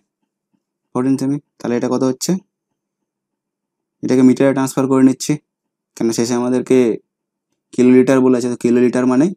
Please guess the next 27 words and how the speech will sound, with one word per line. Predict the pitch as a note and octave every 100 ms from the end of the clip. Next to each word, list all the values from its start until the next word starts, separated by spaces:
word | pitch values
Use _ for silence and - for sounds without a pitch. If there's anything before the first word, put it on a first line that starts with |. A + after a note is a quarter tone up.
| - A#2+
মিটার | A#2 B2+
কিউব, | - C#3 - _ -
ওখানে | D#4+ A#2+
আবার | A#2+ A2+
তাহলে | B2 B2
আমাদের | B2 B2 A#2+ A#2 -
আয়তন | A#2+ B2 C3
যখন | C3 B2+
বের | B2+
করবো | B2+ B2+ B2+
তখন | B2+
আবার | B2 A#2
কাজে | A#2 A#2+
লাগবে, | A#2+ C3 D#3 _ _
ঠিক | - C3+
আছে? | A2+
তার | A2+ A2+
মানে | A#2+
এত | A2 B2+
সেমি | B2+ B2+
মানে | B2+ B2
কত | B2 B2+
মিটার? | C3 F3+ - - _ _ _ _ _ _
ফোরটিন | - G#2+ A#2 A#2
কে | D#3+ G3 _ -
কত | A2+ B2+
দিয়ে? | F3+